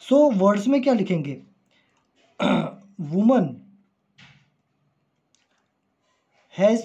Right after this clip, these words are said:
to hold umbrella making an angle of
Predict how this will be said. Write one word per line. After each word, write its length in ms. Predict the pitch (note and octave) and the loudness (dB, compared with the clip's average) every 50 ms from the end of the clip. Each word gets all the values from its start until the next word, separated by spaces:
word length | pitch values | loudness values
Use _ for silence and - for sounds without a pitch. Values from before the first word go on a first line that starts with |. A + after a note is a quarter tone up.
| - - | -4 -4
to 80 | F#3+ F3+ F3 F#3+ A3+ - - - - _ _ _ _ _ _ _ _ _ _ _ _ _ _ _ _ _ _ _ _ _ _ - | -2 -2 -2 -4 -6 -10 -16 -20 -20 _ _ _ _ _ _ _ _ _ _ _ _ _ _ _ _ _ _ _ _ _ _ -2
hold 280 | F#3+ G3+ G3 F3 D3 C3 - - - - - _ _ _ _ _ _ _ _ _ _ _ _ _ _ _ _ _ _ _ _ _ _ _ _ _ _ _ _ _ _ _ _ _ _ _ _ _ _ _ _ _ _ _ _ _ _ _ _ _ - _ _ _ _ _ _ _ _ _ - | 0 2 2 2 0 -2 -8 -16 -20 -20 -20 _ _ _ _ _ _ _ _ _ _ _ _ _ _ _ _ _ _ _ _ _ _ _ _ _ _ _ _ _ _ _ _ _ _ _ _ _ _ _ _ _ _ _ _ _ _ _ _ _ -20 _ _ _ _ _ _ _ _ _ -2
umbrella 500 | F3+ F#3 F#3+ G3 A3+ A3 G3+ E3+ C3+ B2+ B2+ - - - - - _ _ _ _ _ _ _ _ _ _ _ _ _ _ _ _ _ _ _ _ _ _ _ _ _ _ _ _ _ _ _ _ _ _ _ _ _ _ _ _ _ _ _ _ _ _ _ _ _ _ _ _ _ _ _ _ _ - C#3 | 0 2 2 4 2 2 2 0 -2 -4 -10 -16 -18 -20 -20 -20 _ _ _ _ _ _ _ _ _ _ _ _ _ _ _ _ _ _ _ _ _ _ _ _ _ _ _ _ _ _ _ _ _ _ _ _ _ _ _ _ _ _ _ _ _ _ _ _ _ _ _ _ _ _ _ _ _ -14 -10
making 600 | D3 D#3 E3 F3 F3+ F3+ F3+ F#3 A3+ A#3+ B3+ C#4 C#4 - - - _ _ _ _ _ _ _ _ _ _ _ _ _ _ - - - - - _ _ _ - - - - - _ _ - | -6 -2 0 0 0 -2 0 2 4 6 6 4 2 -4 -10 -18 _ _ _ _ _ _ _ _ _ _ _ _ _ _ -20 -20 -20 -20 -20 _ _ _ -20 -20 -20 -20 -20 _ _ -4
an 200 | - F#3+ G3+ G3 - - F3+ F3+ | 0 2 2 0 0 -4 -2 -2
angle 320 | F3+ F#3+ F#3+ G3+ E3 C#3 A#2 - - - - - - _ _ _ _ _ _ _ _ _ _ _ _ _ _ _ _ _ _ _ _ _ _ _ _ _ _ _ _ - | 0 0 2 0 0 0 -4 -10 -18 -20 -20 -20 -20 _ _ _ _ _ _ _ _ _ _ _ _ _ _ _ _ _ _ _ _ _ _ _ _ _ _ _ _ -6
of 260 | - F3+ G3 G#3 G#3 | -2 -2 -2 -2 -2